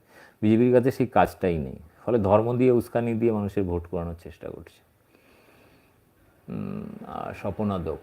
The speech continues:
মোদি কব হ্যায় না বলে বা সেন্টিমেন্ট ডিপি থেকে সে কবে আমার বলে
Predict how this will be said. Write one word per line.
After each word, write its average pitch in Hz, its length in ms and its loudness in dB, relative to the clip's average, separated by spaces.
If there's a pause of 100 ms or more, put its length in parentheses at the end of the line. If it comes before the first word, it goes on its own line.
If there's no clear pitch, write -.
(260)
মোদি 101 520 -2 (200)
কব 104 380 -2
হ্যায় 104 240 -6
না 95 500 -6 (160)
বলে - 520 -10 (100)
বা - 200 -10 (580)
সেন্টিমেন্ট 95 840 -10 (200)
ডিপি - 480 -16 (140)
থেকে - 340 -16 (120)
সে - 60 -18 (140)
কবে 50 300 -12
আমার - 340 -16
বলে - 340 -16